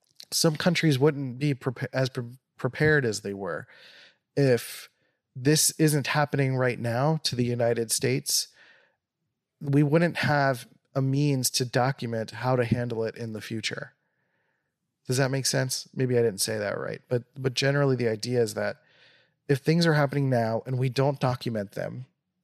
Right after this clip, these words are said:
that means that in the future, we're not gonna know how to handle them. And that's not just for us, but that's for our kids. That's for future generations.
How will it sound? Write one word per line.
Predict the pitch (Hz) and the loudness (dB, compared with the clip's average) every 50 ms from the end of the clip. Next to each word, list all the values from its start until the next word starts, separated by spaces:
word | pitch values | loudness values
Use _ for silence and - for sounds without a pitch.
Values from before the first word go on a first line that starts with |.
| _ _ _ _ _ _ _ _ _ _ _ _ _ _ - | _ _ _ _ _ _ _ _ _ _ _ _ _ _ -4
that | - - - | -4 -2 0
means | 135 143 143 143 139 139 123 | 0 0 2 2 0 0 0
that | - 131 127 127 | 0 0 0 2
in | 131 127 | 0 -2
the | 127 117 | -2 -4
future, | - - 151 165 151 - 123 110 110 117 123 123 _ | -2 2 2 2 2 2 0 0 0 -2 -4 -10 _
we're | - 127 127 | -6 -2 -2
not | 127 123 123 | -2 -2 -2
gonna | - 135 127 | -2 -2 -2
know | 123 123 117 110 | 0 0 0 0
how | 117 110 | -2 -2
to | 107 | -4
handle | 104 - - 117 110 107 107 104 | -2 -4 -4 -4 -4 -6 -8 -8
them. | - - - - 123 - _ _ _ _ _ _ _ _ _ _ _ _ _ _ _ _ _ _ _ | -8 -8 -10 -10 -14 -18 _ _ _ _ _ _ _ _ _ _ _ _ _ _ _ _ _ _ _
And | 135 135 135 135 131 131 | 0 0 2 0 2 2
that's | 127 131 - - | 2 2 2 2
not | 156 139 127 - | 0 0 0 0
just | 147 143 135 - | 0 -2 -2 0
for | - 139 135 | 0 2 2
us, | 139 151 156 - | 4 2 2 0
but | - - 117 | -2 -4 -2
that's | - 117 117 - | -2 -2 -2 -2
for | - - 123 117 | -4 -2 -2 -2
our | 110 113 | -2 -4
kids. | - - - 147 139 131 - | -6 0 2 2 2 2 -2
That's | - 120 110 - | -6 -6 -6 -6
for | - - 113 | -6 -8 -10
future | - - - 135 - - 120 | -10 -6 -6 -6 -6 -6 -6
generations. | 113 120 120 110 113 110 104 101 101 - - 107 107 104 - - | -4 -4 -4 -4 -4 -6 -6 -6 -6 -6 -6 -6 -6 -6 -6 -6